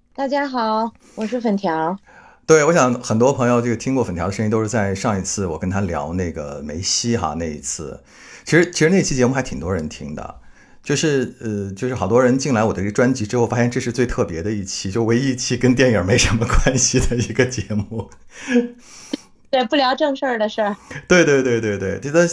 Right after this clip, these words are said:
Speaker 2: 那我们现在，但是其实我们这个节目叫非必要输出嘛，其实我本，本来就想说它是一个比较宽泛的一个话题，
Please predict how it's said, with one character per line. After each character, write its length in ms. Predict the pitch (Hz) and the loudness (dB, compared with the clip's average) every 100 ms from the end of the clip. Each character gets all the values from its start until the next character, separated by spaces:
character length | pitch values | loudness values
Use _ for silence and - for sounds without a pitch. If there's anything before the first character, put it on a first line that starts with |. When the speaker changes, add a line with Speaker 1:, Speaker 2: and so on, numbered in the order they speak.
| - | 2
Speaker 2:
那 120 | 180 | 2
我 120 | 127 | 2
们 100 | 85 | 0
现 100 | 127 | -2
在， 240 | 127 113 104 - | -2 -2 -4 -2
但 100 | 185 | -2
是 80 | 185 | -2
其 140 | 143 | 0
实 80 | 185 | 0
我 160 | 104 | 0
们 180 | 80 92 | -2 -4
这 100 | 135 | -2
个 80 | 127 | -4
节 160 | 90 80 | -4 -6
目 120 | 90 | -4
叫 260 | 98 87 | -4 -6
非 160 | 82 120 | -4 -2
必 80 | 117 | 0
要 100 | 98 | -2
输 140 | - | -4
出 200 | 113 - | -8 -4
嘛， 100 | 107 | -4
其 80 | 85 | -4
实 60 | 127 | -4
我 200 | 117 85 | -4 -6
本， 200 | - 82 - _ | -8 -12 -14 _
本 160 | 98 | -8
来 140 | 80 101 | -6 -4
就 100 | 139 | -4
想 200 | - - | -6 -8
说 120 | 101 | -8
它 140 | 95 | -8
是 180 | 101 104 | -8 -8
一 160 | 85 90 | -8 -8
个 120 | 92 | -8
比 100 | 78 | -8
较 160 | 80 76 | -10 -10
宽 240 | - 120 | -6 -4
泛 180 | 123 92 | -2 -4
的 80 | 71 | -6
一 60 | |
个 100 | 85 | -10
话 220 | - 80 | -8 -10
题， 300 | 76 - - | -10 -18 -20